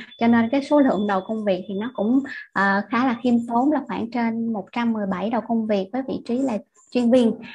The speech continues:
và mức lương là khoảng cỡ tám mươi ngàn. Còn với vị trí là quản lý thì nó sẽ, ờ, dao động là khoảng cỡ một trăm bảy mươi tám công việc hiện tại và mức lương là khoảng cỡ một trăm ngàn đô mỗi năm. Dạ,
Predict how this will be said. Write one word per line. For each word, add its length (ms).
và 60
mức 200
lương 240
là 80
khoảng 200
cỡ 260
tám 240
mươi 120
ngàn. 360
Còn 180
với 140
vị 240
trí 200
là 160
quản 420
lý 300
thì 100
nó 160
sẽ, 300
ờ, 240
dao 140
động 200
là 140
khoảng 180
cỡ 120
một 200
trăm 220
bảy 160
mươi 140
tám 280
công 140
việc 160
hiện 200
tại 240
và 60
mức 160
lương 180
là 60
khoảng 200
cỡ 160
một 220
trăm 200
ngàn 160
đô 200
mỗi 160
năm. 220
Dạ, 180